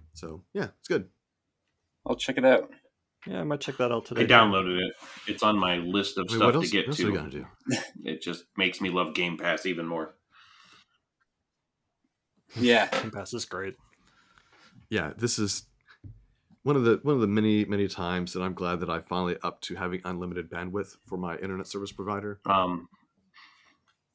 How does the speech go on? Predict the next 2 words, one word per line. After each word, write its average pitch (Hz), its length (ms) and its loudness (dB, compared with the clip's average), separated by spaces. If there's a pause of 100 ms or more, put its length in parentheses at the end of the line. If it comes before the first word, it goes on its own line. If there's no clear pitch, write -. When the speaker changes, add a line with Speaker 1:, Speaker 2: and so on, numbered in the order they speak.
(200)
Speaker 4:
so 113 400 4 (1120)
before 151 680 8